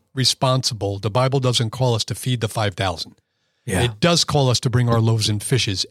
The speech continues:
Speaker 1: every single day.
Speaker 2: Yeah.
Speaker 1: And that's that surrender. It's where, you know, ending well is living out the truth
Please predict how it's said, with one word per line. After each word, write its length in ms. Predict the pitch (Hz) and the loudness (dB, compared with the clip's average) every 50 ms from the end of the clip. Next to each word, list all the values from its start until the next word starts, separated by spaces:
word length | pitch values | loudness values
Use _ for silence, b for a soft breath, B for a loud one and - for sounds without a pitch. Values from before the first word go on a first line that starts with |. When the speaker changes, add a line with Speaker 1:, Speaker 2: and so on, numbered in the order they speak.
| _ - | _ -2
Speaker 1:
every 320 | 135 120 107 98 92 90 | -2 -2 -2 -4 -8 -4
single 400 | 85 - - 107 101 98 - - | -2 -2 0 0 -2 -6 -10 -12
day. 280 | 92 - 107 98 - - _ _ _ - | -8 -6 -6 -6 -8 -12 _ _ _ -10
Speaker 2:
Yeah. 240 | 113 104 101 101 90 - | -6 -4 -4 -4 -6 -4
Speaker 1:
And 220 | - 131 120 120 123 | -2 0 2 2 2
that's 260 | 160 185 190 - - | 2 2 0 -2 -4
that 220 | - 156 135 127 | -2 -2 -2 0
surrender. 500 | - - - 127 127 156 160 139 117 107 | 0 0 0 0 0 0 0 0 -2 -2
It's 160 | 107 - - 147 | -2 -2 0 2
where, 400 | 156 160 156 151 143 139 131 B B B B B B B B B B B B _ | 2 4 4 4 2 2 0 B B B B B B B B B B B B _
you 60 | 160 139 | 0 0
know, 120 | 127 123 - | 0 0 2
ending 500 | 165 180 220 226 202 190 170 151 135 123 | 2 2 4 4 4 4 2 2 2 2
well 460 | 123 147 175 185 165 139 123 131 - | 2 2 4 4 4 2 2 0 0
is 300 | - 139 131 120 113 117 | 0 0 2 2 0 0
living 420 | 123 123 156 190 180 226 208 233 - | 0 0 0 2 2 0 -2 -2 -2
out 240 | 160 160 151 - _ | -2 -2 -2 -4 _
the 120 | - 120 | -6 -6
truth 760 | - - - - 104 - 196 233 214 147 123 - - - | -4 -4 -4 -4 -2 0 2 2 2 0 -2 -4 -6 -10